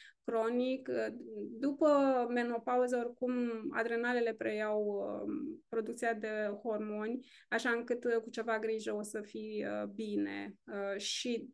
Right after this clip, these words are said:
chiar dacă, să spunem, um, începe acest declin și toată lumea spune că ești prea bătrână, uh, trebuie să știi că poți să rămâi însărcinată dacă vrei, uh, chiar și cu ovocite mai puține, dacă,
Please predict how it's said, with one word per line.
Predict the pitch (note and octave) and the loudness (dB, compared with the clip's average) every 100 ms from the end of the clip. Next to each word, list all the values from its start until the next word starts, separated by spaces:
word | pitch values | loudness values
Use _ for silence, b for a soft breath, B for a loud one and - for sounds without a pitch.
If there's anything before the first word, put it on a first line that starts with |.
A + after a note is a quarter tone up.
| - | 0
chiar | C4 C4+ | 2 4
dacă, | D4+ D4 B3+ | 2 2 0
să | B3 B3 | 2 -2
spunem, | B3 B3+ B3+ A#3+ A#3+ A3+ - B B B - | 0 -2 2 0 0 -4 -6 B B B -6
um, | G#3+ G#3+ G#3 G3+ G3 F#3+ - - - - - D4 C#4+ A#3 G#3 | 0 2 2 0 -2 -2 -4 -4 -8 -10 -12 -16 -10 -2 2
începe | A3+ D4+ | 6 8
acest | C#4 B3+ B3+ | 8 6 6
declin | A#3+ A#3 B3+ B3 | 6 4 2 0
și | A#3+ - G#3+ G#3 G#3 - | 0 -4 -2 0 0 0
toată | B3 B3+ | 0 0
lumea | B3 | -2
spune | A#3 - B3 | -4 -2 -2
că | A3+ | 0
ești | G#3+ G#3 A3+ A3 | -2 0 0 -2
prea | - A#3+ A#3+ A3 | -4 -2 -2 -4
bătrână, | G#3+ - G#3+ G#3 G#3 A3+ C4 C4+ C4+ | -6 -4 -2 -2 -2 -2 0 -2 -2
uh, | A3+ A3 | -2 -2
trebuie | B3+ B3+ C4+ | 0 0 0
să | A#3+ | -4
știi | - C4+ | -6 -6
că | |
poți | A#3 B3 | -4 -6
să | A#3+ | -4
rămâi | A3+ A#3+ | -4 -4
însărcinată | A#3 G#3+ - A3 A3+ B3+ | -6 -8 -6 -4 -2 -2
dacă | B3 A#3+ A#3+ A#3 | -2 -4 -4 -6
vrei, | A3 A3+ A3 A3 B B _ | -2 0 0 -2 B B _
uh, | A3 G#3+ G#3 G3+ | -4 -2 -2 -2
chiar | A#3+ B3 | -2 -2
și | - A3+ | -6 -4
cu | G#3+ | -4
ovocite | G#3 G3+ A3+ A3 | -4 -6 -8 -6
mai | G#3+ G#3+ | -4 -4
puține, | G#3 G#3+ G#3+ A3 | -6 -6 -4 -4
dacă, | A3 A3 G#3+ G#3+ G#3 | -6 -6 -4 -2 -2